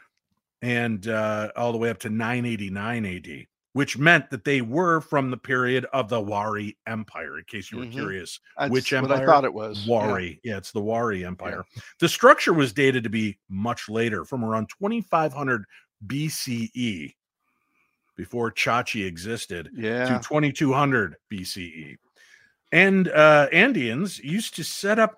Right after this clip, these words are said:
Speaker 1: necropolises in abandoned <laughs> places of worship.
Speaker 2: Yes.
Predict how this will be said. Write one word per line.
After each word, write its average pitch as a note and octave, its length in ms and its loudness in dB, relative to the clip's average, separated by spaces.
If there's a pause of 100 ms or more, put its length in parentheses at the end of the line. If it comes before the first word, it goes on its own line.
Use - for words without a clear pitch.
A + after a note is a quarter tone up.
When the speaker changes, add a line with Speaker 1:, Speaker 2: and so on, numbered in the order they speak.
Speaker 1:
necropolises B2+ 1500 -4 (680)
in D#3+ 220 4
abandoned E3+ 520 2
<laughs> - 40 -12
places E3 400 2
of B2+ 100 -6
worship. G3+ 360 2
Speaker 2:
Yes. - 220 0